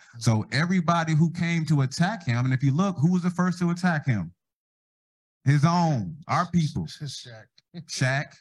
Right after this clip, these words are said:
Speaker 1: our people, the first ones. This is the psychology
Speaker 2: Yeah,
Speaker 1: that I'm referring
Speaker 2: LeBron,
Speaker 1: to.
Speaker 2: LeBron, yeah.
Speaker 1: LeBron. Why, why? Why we wanna attack each other? We already, like, they, they hit this man economically.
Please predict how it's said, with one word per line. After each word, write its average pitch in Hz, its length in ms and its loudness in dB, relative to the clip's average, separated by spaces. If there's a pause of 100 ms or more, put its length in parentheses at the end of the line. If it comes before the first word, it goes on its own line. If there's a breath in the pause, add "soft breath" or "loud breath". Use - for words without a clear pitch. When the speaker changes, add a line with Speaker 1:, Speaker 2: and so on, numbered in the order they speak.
Speaker 1:
our 175 240 0
people, 180 500 -2
the 127 120 0
first 185 480 -2
ones. 170 480 -4
This 165 260 -2
is 185 120 -8
the 156 100 -10
psychology 143 840 -4 (120)
Speaker 2:
Yeah, 156 140 -4
Speaker 1:
that 127 100 -6
I'm 127 120 -4
referring 135 460 -4
Speaker 2:
LeBron, - 60 -12
Speaker 1:
to. 92 160 -6
Speaker 2:
LeBron, 123 420 -14
yeah. 120 120 -8
Speaker 1:
LeBron. 143 600 -2 (540)
Why, 175 200 2
why? 262 340 -4 (140)
Why 160 200 0
we 269 100 -4
wanna 247 220 -4
attack 214 380 -8
each 165 180 -6
other? 107 300 0
We 139 160 0
already, 208 400 -2
like, 170 180 0 (160)
they, 175 120 2 (120)
they 170 100 2
hit 190 240 4
this 214 200 0
man 202 260 0
economically. 190 800 -2